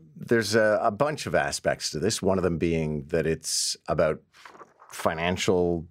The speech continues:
issues and the precarious economy, and in Toronto, the fact that, you know, why would a young person move out of their parents' home when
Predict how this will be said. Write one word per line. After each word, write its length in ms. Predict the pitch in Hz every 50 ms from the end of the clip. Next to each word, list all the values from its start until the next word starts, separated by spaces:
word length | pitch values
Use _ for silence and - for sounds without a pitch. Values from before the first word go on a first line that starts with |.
| _ _
issues 720 | 95 92 82 - - 101 95 92 92 95 98 104 95 - -
and 560 | - - 73 71 69 71 71 71 69 69 -
the 180 | - 73 76
precarious 560 | - - - - - 101 87 87 82 80 - -
economy, 540 | - - 92 85 82 82 82 87 87 87
and 100 | 85 80
in 80 | 76 76
Toronto, 400 | - - - 87 78 80 78 85
the 100 | 71 78
fact 380 | - - 82 76 76 73 - _
that, 220 | 80 73 69 - - - - - - - - _
you 80 | _ 87
know, 140 | 85 76 71 62 -
why 300 | - 90 90 87 90 98
would 120 | 101 95
a 40 | 90
young 260 | 82 82 85 90 90
person 520 | 85 - 95 90 - - 85 80 69 65 - _ _ _ - - - _ _
move 320 | 104 101 104 101 98 90
out 160 | 92 90 90 87
of 80 | 80
their 100 | 85 80
parents' 640 | 73 - 98 87 82 80 78 - - - - - - -
home 500 | - - 110 107 98 85 76 71 73 73 - - - - - _ _ _ _ _
when 800 | 104 95 92 92 85 78 78 78 73 73 73 71 73 71 -